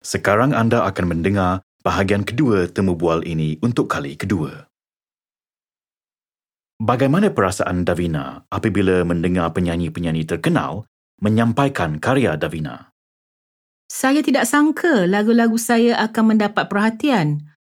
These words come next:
Speaker 2: sebab ada ramai pengubah yang berbakat dan hebat. Semestinya, saya rasa seperti bakat saya dihargai.
Speaker 1: Siapakah yang Davina rasa sesuai untuk sampaikan lagu Davina?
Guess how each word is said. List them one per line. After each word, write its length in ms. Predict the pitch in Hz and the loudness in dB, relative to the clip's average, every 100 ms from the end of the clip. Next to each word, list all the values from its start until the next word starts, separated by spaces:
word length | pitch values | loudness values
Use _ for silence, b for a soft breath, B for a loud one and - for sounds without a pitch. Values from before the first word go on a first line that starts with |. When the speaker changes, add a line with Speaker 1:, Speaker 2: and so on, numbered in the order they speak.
| _ | _
Speaker 2:
sebab 320 | - 285 262 254 | -4 2 2 4
ada 160 | 262 277 | 4 4
ramai 480 | 285 311 320 339 - | 4 2 2 2 2
pengubah 480 | 226 226 202 208 | 4 4 2 2
yang 160 | 202 196 | 2 2
berbakat 560 | 202 196 233 233 240 214 | 2 0 0 0 -2 0
dan 80 | |
hebat. 560 | 226 262 240 370 170 - - _ _ _ - | 0 0 0 0 -2 -4 -18 _ _ _ -16
Semestinya, 880 | - 262 254 240 196 175 180 190 185 | 0 2 2 2 0 2 2 0 -4
saya 320 | - 247 247 254 | -2 2 4 4
rasa 320 | 247 - 285 | 2 0 -4
seperti 320 | - 240 247 | -2 0 2
bakat 320 | 226 233 226 | 2 2 0
saya 320 | - 226 226 | 2 2 4
dihargai. 800 | 220 214 214 214 220 247 170 147 - _ _ _ _ _ _ _ _ _ _ _ _ | 4 2 2 2 2 2 0 -2 -8 _ _ _ _ _ _ _ _ _ _ _ _
Speaker 1:
Siapakah 560 | - - 160 196 - 110 107 | -6 -2 0 0 0 0 0
yang 240 | 104 104 | 2 2
Davina 400 | 98 92 98 92 | 0 2 0 2
rasa 240 | 95 92 | 0 -2
sesuai 720 | 107 - - 180 127 139 - - _ - | -4 -4 -6 -2 -4 -4 -10 -20 _ -6
untuk 280 | 104 113 - | -2 -2 0
sampaikan 640 | 107 98 110 98 85 76 | 0 0 0 0 -2 -2
lagu 240 | 78 80 82 | -2 -2 -2
Davina? 500 | 80 80 69 65 | -2 -4 -6 -10